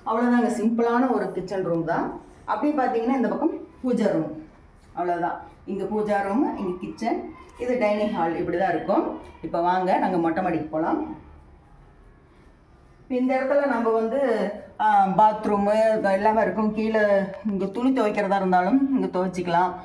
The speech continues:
இந்த மாதிரி இருக்கும். லெட்டின் பாத்ரூமு, அப்புறம் அங்க ஒரு ரூம் இருக்கு. அங்க எல்லாமே வேஸ்ட் பொருளெல்லாம் போட்டு வச்சுக்கலாம். அந்த ரூம்ல இருந்ததுனால தான் நாங்க இவ்வளோ பொருள்கள் கொண்டு வந்து போட்டு ரொப்பி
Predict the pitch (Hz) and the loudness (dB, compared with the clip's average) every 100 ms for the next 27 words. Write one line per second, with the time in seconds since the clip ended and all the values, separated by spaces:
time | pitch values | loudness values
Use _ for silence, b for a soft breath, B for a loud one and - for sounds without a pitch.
0 | B B - 190 214 214 220 202 180 196 | B B -8 -2 0 0 0 0 0 -2
1 | 226 190 190 220 190 190 190 202 196 196 | -2 -2 -2 0 2 2 2 -2 2 2
2 | 220 180 185 208 175 202 214 220 185 180 | 2 2 0 0 2 2 2 2 2 0
3 | 190 190 185 170 185 196 220 B B B | 0 0 -2 -2 -4 -4 -6 B B B
4 | 170 175 180 196 262 254 269 214 226 - | -2 0 0 2 4 4 4 2 0 0
5 | - 202 190 180 240 - - 226 - 175 | -2 -2 0 2 2 0 0 0 0 -2
6 | 170 160 B B 180 190 196 240 262 269 | -4 -6 B B -4 -2 0 2 4 4
7 | 240 226 262 240 220 214 262 208 185 175 | 2 2 2 2 2 2 2 2 0 0
8 | 190 269 262 262 214 220 294 247 202 196 | 0 2 4 2 0 0 2 0 0 -2
9 | 208 208 208 196 202 240 349 - - - | 0 0 0 -2 -2 -2 -2 -6 -16 -20
10 | - 208 302 302 | -8 -2 -2 2